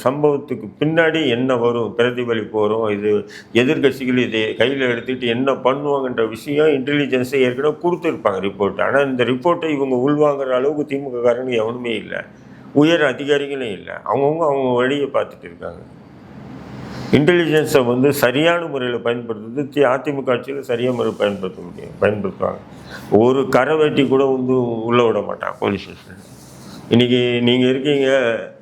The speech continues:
உம், என்னை அடிச்சிடுறீங்க, உதாரணத்துக்கு என்னை அடிச்சிடுறீங்க, நான் என்ன பண்றேன், பாதிப்புக்குள்ளானவ ஸ்டேஷனுக்கு வர்றேன். நீங்க பாதிப்பு ஏற்படுத்த, நீங்க வந்து ஒரு வட்டச் செயலாளரை போய் பிடிக்கிறீங்க, அவர் ஃபோன் பண்ணி, "இது மாதிரி வந்தாரா பாய்?" "ஆமா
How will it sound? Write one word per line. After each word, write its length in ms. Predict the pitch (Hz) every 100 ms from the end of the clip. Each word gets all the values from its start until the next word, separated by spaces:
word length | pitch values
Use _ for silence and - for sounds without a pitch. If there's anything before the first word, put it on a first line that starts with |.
| - _ -
உம், 1200 | - 123 120 120 117 57 58 57 57 57 55 65 - - - -
என்னை 360 | 127 127 127 127
அடிச்சிடுறீங்க, 760 | 117 123 123 120 101 92 98 95 101
உதாரணத்துக்கு 320 | 117 110 101
என்னை 240 | 110 107 104
அடிச்சிடுறீங்க, 680 | 104 104 95 92 92 98
நான் 320 | 110 120 131
என்ன 180 | 135 135
பண்றேன், 320 | 135 123 113
பாதிப்புக்குள்ளானவ 1200 | 113 113 104 120 127 123 117 104 101 104 101 117
ஸ்டேஷனுக்கு 600 | 113 - 131 131 127 98
வர்றேன். 340 | 98 92 95 - - - - - -
நீங்க 280 | 117 113 104
பாதிப்பு 360 | 139 160 131 135
ஏற்படுத்த, 380 | 113 120 107
நீங்க 360 | 117 120 127 123
வந்து 200 | 120 131
ஒரு 140 | 117
வட்டச் 360 | 107 113 143 135
செயலாளரை 340 | 123 117 107
போய் 220 | 92 117 -
பிடிக்கிறீங்க, 580 | 104 92 92 90 92 98 - - -
அவர் 180 | 123 123
ஃபோன் 300 | 123 151 143
பண்ணி, 200 | 139 135
"இது 140 | 127
மாதிரி 160 | 131 147
வந்தாரா 420 | 135 135 135 120
பாய்?" 200 | 117 120
"ஆமா 260 | 113 107